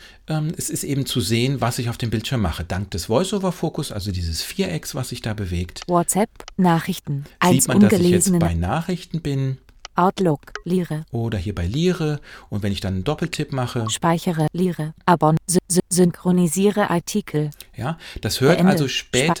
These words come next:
Speaker 2: Spa-
Speaker 1: derjenige, ähm, komplett alle Töne, mich und auch dieses, äh, was VoiceOver sagt, und sieht eben das entsprechende Bild dazu.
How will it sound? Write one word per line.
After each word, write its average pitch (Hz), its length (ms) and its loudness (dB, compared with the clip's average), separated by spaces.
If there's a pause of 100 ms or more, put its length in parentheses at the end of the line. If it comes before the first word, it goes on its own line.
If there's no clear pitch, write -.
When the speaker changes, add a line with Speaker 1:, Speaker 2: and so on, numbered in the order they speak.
Speaker 2:
Spa- 156 40 -2
Speaker 1:
derjenige, 131 640 -2 (340)
ähm, 107 840 -6
komplett - 440 -2
alle 165 140 -2
Töne, 147 380 -2
mich 135 360 -2
und 156 200 0
auch 139 360 -6
dieses, 120 560 -6
äh, 101 340 -8
was 95 240 -6
VoiceOver 196 380 -2
sagt, 165 460 -4 (920)
und 135 400 0
sieht 113 240 -6
eben 98 160 -6
das 98 140 -6
entsprechende 95 500 -6
Bild 76 260 -6
dazu. - 320 -12